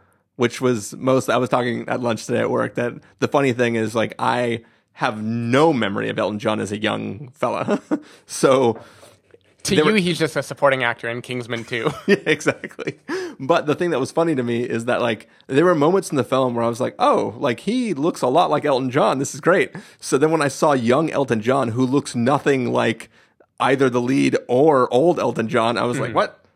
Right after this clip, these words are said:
Speaker 1: That's not the guy." <laughs>
Speaker 2: Yeah.
Speaker 1: It just, it was so funny just to see him and,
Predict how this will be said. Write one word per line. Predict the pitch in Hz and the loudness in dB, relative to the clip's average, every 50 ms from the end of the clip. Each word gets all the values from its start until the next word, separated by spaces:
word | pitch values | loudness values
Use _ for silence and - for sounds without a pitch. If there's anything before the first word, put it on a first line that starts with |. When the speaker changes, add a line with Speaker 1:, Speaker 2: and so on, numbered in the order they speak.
| _ _ _ _ _ | _ _ _ _ _
Speaker 1:
That's | - 185 - - | -2 -2 -2 -2
not | 156 131 131 | -4 -6 -6
the | 131 127 | -6 -4
guy." | 131 127 127 139 - - - - - | -2 0 0 0 0 -2 -4 -10 -16
<laughs> | - - - - | -10 -6 -6 -4
Speaker 2:
Yeah. | - 127 156 | -2 0 2
Speaker 1:
It | 214 220 - - 220 | 2 2 2 0 -2
just, | 214 - - - - 415 320 | -2 -4 -8 -10 -10 -6 -2
it | - 170 | 2 2
was | 165 165 156 | 2 2 2
so | 185 196 180 165 151 | 2 2 4 4 2
funny | 160 175 170 170 160 | 2 0 0 0 0
just | 156 156 - - | -2 -4 -6 -8
to | - | -10
see | - - 156 147 135 | -4 0 2 2 4
him | 139 135 | 2 2
and, | 123 123 117 113 | 0 -2 -4 -6